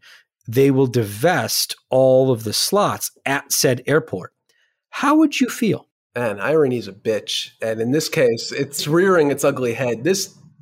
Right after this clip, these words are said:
Speaker 2: well, they're not slots. They're runway timings. Because
Speaker 1: Sorry,
Speaker 2: remember,
Speaker 1: runway
Speaker 2: for
Speaker 1: timings.
Speaker 2: some reason in the infinite wisdom at the F A A, they decided that Newark doesn't need to be slot controlled anymore. They're wrong. It does. It desperately does.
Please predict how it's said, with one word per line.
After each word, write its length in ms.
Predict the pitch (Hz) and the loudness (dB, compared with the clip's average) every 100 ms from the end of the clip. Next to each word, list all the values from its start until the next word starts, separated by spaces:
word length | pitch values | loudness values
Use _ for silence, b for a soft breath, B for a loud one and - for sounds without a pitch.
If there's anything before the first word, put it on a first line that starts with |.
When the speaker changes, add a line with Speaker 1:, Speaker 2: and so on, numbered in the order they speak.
| _ | _
Speaker 2:
well, 160 | 185 220 | 0 2
they're 120 | 220 | 4
not 240 | 254 349 - | 4 4 2
slots. 560 | - 453 - 95 - | 0 4 4 2 -2
They're 240 | - 131 123 | 0 2 4
runway 420 | 143 180 190 190 | 4 4 4 2
timings. 600 | 175 170 180 135 98 92 | 2 4 4 4 0 -6
Because 180 | 104 - | -4 2
Speaker 1:
Sorry, 140 | - | 2
Speaker 2:
remember, 320 | 139 180 185 131 | 4 4 4 4
Speaker 1:
runway 500 | 180 185 185 185 185 | 4 2 2 2 2
Speaker 2:
for 200 | 175 147 | 2 2
Speaker 1:
timings. 220 | 113 - | 2 4
Speaker 2:
some 360 | 233 254 262 | 6 6 6
reason 440 | 254 262 254 196 156 | 4 4 4 4 6
in 180 | 139 139 | 4 4
the 180 | 143 | 4
infinite 460 | 170 202 196 202 - | 4 2 2 2 4
wisdom 420 | 180 170 147 135 | 4 4 2 2
at 160 | 120 120 | 2 2
the 140 | 131 | 2
F 180 | 135 139 | 2 2
A 140 | 131 | 2
A, 160 | 135 120 | 4 2
they 120 | 117 | 0
decided 380 | 113 117 127 117 | -2 0 0 2
that 160 | 120 135 | 0 2
Newark 280 | 151 151 | 2 2
doesn't 380 | 147 123 135 139 | 0 2 2 2
need 360 | 139 131 131 - | 2 2 0 -4
to 60 | 117 | -2
be 200 | 117 117 | 0 0
slot 360 | - 117 - | 0 0 -2
controlled 380 | 120 104 98 98 | -8 -2 -2 0
anymore. 300 | 95 95 98 | -2 0 0
They're 160 | 107 113 | 0 2
wrong. 360 | 123 117 101 | 2 2 0
It 120 | 101 - | -4 -2
does. 320 | 113 101 98 | 0 0 -4
It 160 | 98 | -6
desperately 480 | - 120 - - 101 | -2 -2 -4 -8 -8
does. 440 | 101 90 92 95 | -8 -6 -6 -10